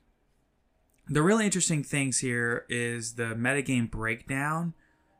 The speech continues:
and this is for the seventeenth of July through the twenty-first of July, so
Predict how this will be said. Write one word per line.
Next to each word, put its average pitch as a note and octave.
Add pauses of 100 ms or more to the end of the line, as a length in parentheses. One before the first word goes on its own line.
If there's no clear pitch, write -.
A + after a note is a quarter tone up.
(180)
and A#2+
this C3
is C3
for B2
the A2+
seventeenth C3+
of B2
July A#2+
through A#2
the A2
twenty-first A2
of G#2+
July, G#2+
so A2